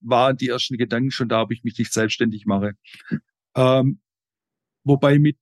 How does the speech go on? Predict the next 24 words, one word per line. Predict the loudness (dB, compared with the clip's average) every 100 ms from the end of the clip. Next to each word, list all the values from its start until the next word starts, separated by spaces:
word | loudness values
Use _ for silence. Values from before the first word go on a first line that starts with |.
| 0
Mitte | 2 2
zwanzig, | 0 2 0 0 -2 -4 -12 _ _ _ -12 -8
Ende | 2 4 4
zwanzig, | 2 2 2 0 -2
Anfang | 0 0 0
dreißig | 2 0 0 -4
ist | -4 0
relativ | 0 0 0 -4
schwierig, | -4 -2 -2 0
weil | -2
einfach | -2 -2 -4
die | -4 -2
Reife | 0 0 0
fällt | 0 0 0 0
und | -2 -2 -2
die, | 0 4 4 4 2 -6 -20 -20 -20 -20 _ _ _ _
ja, | -6 -4
wie | -2
soll | 0 -2
ich | 0
sagen, | 0 0 -2 -2
die | 0
Ruhe | 2 4 4
dazu. | 2 -2 0 0 0